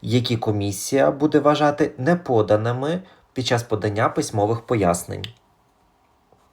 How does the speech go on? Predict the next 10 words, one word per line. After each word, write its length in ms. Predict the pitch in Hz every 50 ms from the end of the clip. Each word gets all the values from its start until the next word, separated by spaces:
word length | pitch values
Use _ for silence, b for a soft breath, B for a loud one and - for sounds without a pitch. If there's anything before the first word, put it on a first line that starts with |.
| _ b b b b b b b b b
Варто 240 | - 180 202 196 190
звернути 420 | 160 156 160 170 170 170 165 170 160
увагу, 320 | 135 123 104 - - 107
що 220 | 117 - - 151
на 100 | 147 160
перший 400 | 160 - 165 139 - - - 143
етап 380 | 143 - 160 165 196 214 214 - -
у 80 | 151
вас 300 | 131 127 131 127 - -
є 240 | 135 135 156 196 196